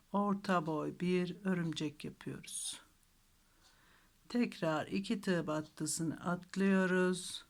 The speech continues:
Üçüncü tığ battısından sık iğnesiyle sabitliyoruz. Tekrar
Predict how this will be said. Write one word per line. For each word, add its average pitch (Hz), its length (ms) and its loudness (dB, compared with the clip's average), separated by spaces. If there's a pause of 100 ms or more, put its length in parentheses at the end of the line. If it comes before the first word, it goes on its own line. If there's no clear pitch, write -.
(280)
Üçüncü 185 540 0
tığ 196 260 2
battısından 175 1300 2 (2250)
sık - 360 -6
iğnesiyle 160 760 0
sabitliyoruz. - 1200 -6 (1300)
Tekrar 165 1000 -2